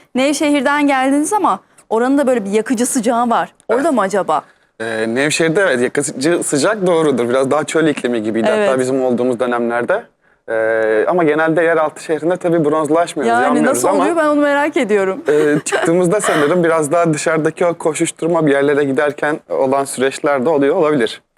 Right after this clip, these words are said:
Speaker 1: Aslında çok bir, hani, tatil yaptığımız veyahut da başka bir şey
Speaker 2: Evet,
Speaker 1: yaptığımız
Speaker 2: evet.
Speaker 1: da yok ama doğal bir şekilde bu şekilde ilerliyor. Mağaranın içerisinde de belki bir şekilde, e, işte güneşi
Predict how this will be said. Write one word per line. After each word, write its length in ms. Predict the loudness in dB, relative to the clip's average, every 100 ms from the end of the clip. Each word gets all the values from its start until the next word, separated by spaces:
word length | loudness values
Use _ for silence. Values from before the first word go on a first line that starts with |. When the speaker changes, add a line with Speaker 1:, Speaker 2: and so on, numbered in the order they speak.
| -20 -14
Speaker 1:
Aslında 200 | -8 -4
çok 260 | -4 -2
bir, 180 | 0 0 -4 -20 _
hani, 260 | -2 0 0
tatil 400 | 0 0 2 2
yaptığımız 460 | 2 0 0 2
veyahut 220 | 2 0 0
da 100 | 0
başka 220 | -2 -4
bir 40 | -2
şey 60 | 2
Speaker 2:
Evet, 60 | 2
Speaker 1:
yaptığımız 400 | 2 0 0 0
Speaker 2:
evet. 80 |
Speaker 1:
da 60 | 0
yok 240 | 0 -2
ama 240 | -2 0 2
doğal 260 | 2 0
bir 60 | 0
şekilde 340 | -6 -4 -4
bu 60 | -2
şekilde 300 | -4 -4 -2
ilerliyor. 420 | 0 2 0 -2 -6 _ _ _ _
Mağaranın 380 | -2 0 0 0
içerisinde 480 | 0 -2 -2 -2 0
de 100 | 2
belki 360 | 0 0 -4 -4 -6
bir 60 |
şekilde, 520 | -6 -2 -2 0 -2 -4 _ _ _ -2
e, 480 | 0 2 2 0 -2 -6 -6 -6
işte 240 | -6 -2
güneşi 580 | -2 0 0 0 -2